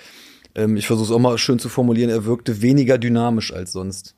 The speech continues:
Also da gab's so ein, zwei Szenen, wo ich mir dachte, okay, normalerweise,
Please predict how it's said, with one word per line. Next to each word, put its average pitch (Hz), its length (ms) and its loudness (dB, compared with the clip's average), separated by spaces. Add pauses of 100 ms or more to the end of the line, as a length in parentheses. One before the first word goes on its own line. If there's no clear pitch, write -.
(120)
Also 104 220 -10
da 101 120 -6
gab's 107 280 -2
so 123 100 -2
ein, 135 200 0
zwei 123 240 2
Szenen, 139 360 0
wo 127 120 0
ich 113 100 -4
mir 123 100 -2
dachte, 123 200 0
okay, 120 200 0
normalerweise, 117 800 0